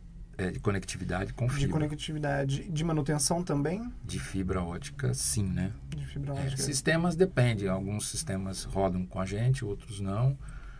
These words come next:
Speaker 1: Então, é um pouco
Speaker 2: Hoje a ima tem quantos sistemas?
Speaker 1: Hoje a ima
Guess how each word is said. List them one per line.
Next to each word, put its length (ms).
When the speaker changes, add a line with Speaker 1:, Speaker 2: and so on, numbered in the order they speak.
Speaker 1:
Então, 200
é 60
um 40
pouco 340
Speaker 2:
Hoje 160
a 60
ima 220
tem 140
quantos 360
sistemas? 680
Speaker 1:
Hoje 220
a 40
ima 640